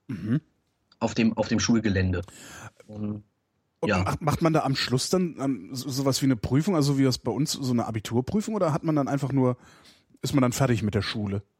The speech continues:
Speaker 2: Äh, nee, die sammeln über das Jahr so Credit Points, wie es
Speaker 1: Ah,
Speaker 2: auch
Speaker 1: okay.
Speaker 2: im Bachelor ist.
Speaker 1: Mhm.
Speaker 2: Und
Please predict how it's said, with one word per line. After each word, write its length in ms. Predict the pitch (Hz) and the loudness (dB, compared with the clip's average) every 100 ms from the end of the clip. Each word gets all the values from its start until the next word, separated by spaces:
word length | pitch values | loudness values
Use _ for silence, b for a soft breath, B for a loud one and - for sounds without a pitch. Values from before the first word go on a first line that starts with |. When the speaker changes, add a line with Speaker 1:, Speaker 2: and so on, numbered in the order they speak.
| - | -6
Speaker 2:
Äh, 240 | 135 120 | -4 0
nee, 200 | 139 139 | 2 4
die 140 | 147 123 | 4 2
sammeln 460 | 110 139 156 160 - | 2 2 2 -2 -2
über 240 | 165 160 | -2 0
das 220 | 143 - | 0 -2
Jahr 280 | 113 131 160 | -2 0 0
so 140 | 135 | 0
Credit 400 | 123 135 143 143 - | 0 0 2 2 0
Points, 460 | 117 104 104 - | -2 0 -2 -2
wie 40 | - | -2
es 100 | 92 | 0
Speaker 1:
Ah, 120 | 143 | 0
Speaker 2:
auch 80 | 131 | 0
Speaker 1:
okay. 300 | - 131 101 _ _ - | 0 -2 -2 _ _ -16
Speaker 2:
im 80 | 107 | -8
Bachelor 440 | - 113 117 95 98 | -4 -2 0 2 2
ist. 300 | 151 - - | 0 -4 -6
Speaker 1:
Mhm. 240 | 104 123 - _ | -4 -4 -8 _
Speaker 2:
Und 480 | 135 131 139 143 | 2 4 4 2